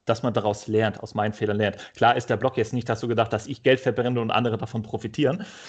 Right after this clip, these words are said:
Äh, ich will natürlich auch profitabel sein, aber das ist quasi so mein Werdegang. Man erkennt, also man sieht live meinen Werdegang. Und es gibt auch von a-, anderen halt Tipps, die ich kriege und auch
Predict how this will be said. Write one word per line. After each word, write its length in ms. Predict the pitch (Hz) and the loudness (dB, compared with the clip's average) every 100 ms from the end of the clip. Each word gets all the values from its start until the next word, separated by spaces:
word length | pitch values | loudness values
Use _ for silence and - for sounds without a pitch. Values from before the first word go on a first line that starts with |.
| - - | -14 0
Äh, 140 | 104 | 2
ich 80 | 110 | 6
will 80 | 135 | 6
natürlich 320 | 120 113 110 | 4 2 2
auch 140 | 135 139 | 2 2
profitabel 540 | 143 127 131 127 127 | -2 0 2 2 2
sein, 280 | 120 123 127 - _ - | 0 0 -2 -12 _ 0
aber 340 | 117 120 117 | 4 4 2
das 360 | - - 123 143 | 0 -6 -6 -6
ist 140 | - 131 - | -12 -14 -8
quasi 280 | 131 123 117 | -2 -2 -2
so 120 | 117 | -4
mein 180 | 110 107 | -4 0
Werdegang. 380 | 110 113 98 98 | 0 0 -4 -4
Man 200 | 104 113 _ - | -4 -4 _ -4
erkennt, 380 | 113 - 143 139 | -4 0 -2 -2
also 180 | 110 107 | -6 -4
man 160 | 107 | -6
sieht 260 | 107 151 - | -6 -10 -6
live 440 | 107 120 131 - - | 4 4 4 -2 -6
meinen 280 | 104 110 101 | -4 -4 -2
Werdegang. 500 | 104 104 104 92 92 _ _ - | -4 -4 -8 -10 -12 _ _ -14
Und 180 | 98 - | -14 -8
es 180 | 110 - | -8 -6
gibt 160 | 127 | -4
auch 140 | 113 107 | -4 -4
von 200 | 104 101 | -6 0
a-, 240 | 110 - _ _ _ - | 0 -2 _ _ _ -4
anderen 380 | 113 110 113 98 | -2 0 -2 -2
halt 180 | 101 | -4
Tipps, 420 | - 175 - - - | 0 -2 -2 -18 -10
die 220 | 139 143 | -6 -6
ich 160 | 131 | -8
kriege 500 | _ 127 120 120 113 110 - - _ | _ -4 0 2 2 -2 -20 -20 _
und 460 | - 98 98 - | -8 -4 -6 -6
auch 300 | 104 101 101 | -4 -4 -4